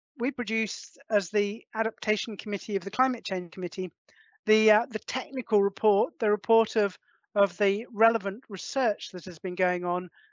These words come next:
and also our independent advice. Uh, and, uh, the, uh, the technical report flags up over sixty areas of,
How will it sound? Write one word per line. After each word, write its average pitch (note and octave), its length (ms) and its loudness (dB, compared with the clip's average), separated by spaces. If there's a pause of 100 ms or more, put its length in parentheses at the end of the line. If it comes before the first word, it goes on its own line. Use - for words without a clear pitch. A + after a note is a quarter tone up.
(140)
and G#3+ 160 0
also G#3+ 420 4
our F#3+ 340 4
independent F#3 720 -8
advice. E3+ 680 -2 (880)
Uh, A3 260 4
and, A3+ 380 2
uh, A3+ 200 6 (380)
the, A#3+ 360 0
uh, A#3 120 4 (100)
the A3+ 220 0 (100)
technical D4+ 420 0
report A3+ 360 4
flags A#3 380 2
up A3+ 240 2
over A3 220 -2
sixty - 580 -12
areas G3+ 560 -2
of, F#3 180 -6